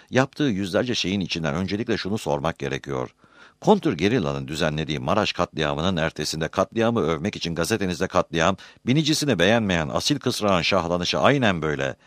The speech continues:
mealen falan değil de aynen böyle yazılmadı mı? Civaoğlu aynı zamanda bir kahindir, geleceği önceden görebilen doğaüstü yeteneklere sahip birisidir. Örnek mi? Bakınız yirmi dokuz Nisan bin dokuz yüz yetmiş yedide başında olduğu tercümanda ne yazmış?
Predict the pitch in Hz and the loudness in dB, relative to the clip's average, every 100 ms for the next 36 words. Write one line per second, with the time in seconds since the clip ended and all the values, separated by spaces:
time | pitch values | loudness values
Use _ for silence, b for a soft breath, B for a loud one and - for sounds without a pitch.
0 | b 76 113 120 151 131 113 123 98 107 | b -2 0 2 2 0 0 0 0 -2
1 | 113 73 87 104 78 85 76 69 67 85 | -2 -2 -2 -2 -2 -2 -2 -4 -6 -6
2 | 78 65 60 - B B B B B B | -6 -8 -10 -14 B B B B B B
3 | 76 110 135 123 95 71 90 82 90 87 | -2 2 4 4 2 0 -2 0 0 0
4 | 73 80 69 - 71 67 92 71 60 78 | -2 -4 -4 0 0 0 -4 -6 -6 -4
5 | 76 82 78 85 80 78 78 76 78 76 | -2 -2 -2 -2 0 -2 0 -2 -2 -2
6 | 82 73 85 113 104 - 90 85 92 92 | -2 -2 2 2 2 -4 -2 0 0 0
7 | 92 120 - 80 58 76 76 60 65 60 | 0 0 2 0 0 -4 -6 -6 -6 -6
8 | b b b b - 151 214 - 69 60 | b b b b 2 2 2 -2 -6 -8
9 | b b b - 117 65 78 101 85 98 | b b b -4 -4 -6 -4 -4 -4 -4
10 | 85 71 71 69 87 78 90 73 76 78 | -6 -4 -4 -4 -4 -4 -6 -6 -6 -6
11 | 73 73 76 65 87 98 92 85 85 - | -6 -4 -2 -2 -2 -2 -2 -2 -2 -2
12 | 85 78 78 76 87 76 65 57 64 62 | -2 0 -2 0 0 0 -2 -4 -8 -8